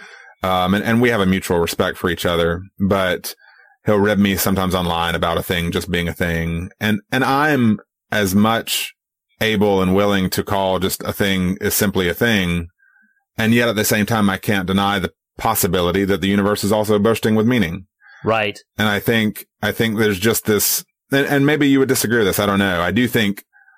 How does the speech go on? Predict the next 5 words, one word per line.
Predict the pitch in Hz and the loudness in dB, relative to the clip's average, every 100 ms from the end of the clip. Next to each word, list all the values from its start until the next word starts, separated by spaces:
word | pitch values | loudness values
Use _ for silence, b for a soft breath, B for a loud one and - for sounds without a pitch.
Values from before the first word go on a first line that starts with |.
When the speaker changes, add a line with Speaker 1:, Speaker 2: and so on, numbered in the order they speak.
| b b - | b b -2
Speaker 1:
l-, | 104 - 101 | -2 2 2
life | 104 113 104 - - - _ | 2 0 -2 -4 -8 -12 _
for | - 113 101 | -6 -2 0
the | 92 | -2
faithful | 110 110 - 98 87 90 | -2 -2 -2 0 0 -4